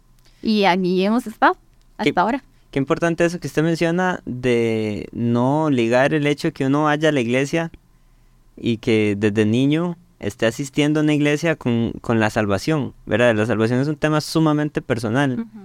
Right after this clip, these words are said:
Speaker 2: Y usted mencionó conciencia. Bueno,
Speaker 1: Sí.
Speaker 2: tiene que, tiene que haber un momento en donde uno dice, "Yo quiero entregarle mi vida al Señor".
Speaker 1: Ujú.
Speaker 2: ¿Y a qué edad pasó eso?
Speaker 1: Es, es vacilón porque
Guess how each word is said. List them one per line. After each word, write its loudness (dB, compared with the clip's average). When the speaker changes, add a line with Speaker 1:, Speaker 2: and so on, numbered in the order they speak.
Speaker 2:
Y 0
usted -2
mencionó 2
conciencia. -2
Bueno, -4
Speaker 1:
Sí. 0
Speaker 2:
tiene 2
que, -8
tiene 0
que 0
haber 2
un -2
momento -2
en -2
donde -2
uno -2
dice, -2
"Yo 0
quiero 0
entregarle 0
mi 0
vida 2
al -2
Señor". -2
Speaker 1:
Ujú. -2
Speaker 2:
¿Y 0
a 2
qué 0
edad 4
pasó 2
eso? -6
Speaker 1:
Es, 0
es 0
vacilón 2
porque -4